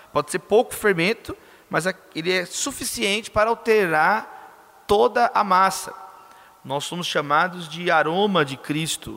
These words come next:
o aroma de Cristo, o perfume de Cristo. O perfume faz isso,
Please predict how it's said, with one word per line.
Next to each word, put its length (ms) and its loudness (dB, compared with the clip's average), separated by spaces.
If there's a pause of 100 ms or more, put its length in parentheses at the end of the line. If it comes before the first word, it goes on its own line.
(100)
o 80 -2
aroma 400 2
de 80 -8
Cristo, 480 -12 (540)
o 80 -14
perfume 540 0
de 120 -10
Cristo. 480 -8
O 60 -12
perfume 560 -4
faz 340 -4
isso, 340 -6